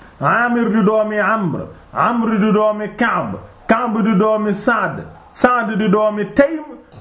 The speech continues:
Taym di doomi Murra. Moom Abu Quhaafa di Usmaan boobu nekkoon al-Qurashi, bokkoon ci koju Quraysh,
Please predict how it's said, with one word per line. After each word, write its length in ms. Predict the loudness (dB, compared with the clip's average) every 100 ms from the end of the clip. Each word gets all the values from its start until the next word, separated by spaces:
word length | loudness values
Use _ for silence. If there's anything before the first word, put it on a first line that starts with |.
| -2
Taym 380 | 0 0 0 0
di 120 | 2
doomi 340 | 2 0 0
Murra. 640 | 0 2 2 0 0 -4 -8 -20 -6
Moom 640 | -2 0 0 -2 -4 -4 0
Abu 220 | 0 0 0 -2
Quhaafa 480 | -2 0 0 0
di 100 | -2
Usmaan 560 | 0 -2 0 0 0 2
boobu 420 | 2 2 0 -4 -6 -12 -2
nekkoon 640 | 0 0 -2 0 0 -2 -10 -20 -6 -2
al-Qurashi, 1080 | 0 2 0 -4 0 2 2 0 -2 -2 2
bokkoon 460 | 0 0 -2 -2 -4
ci 80 | -2
koju 340 | 0 0 -2 -2
Quraysh, 460 | 0 2 0 -4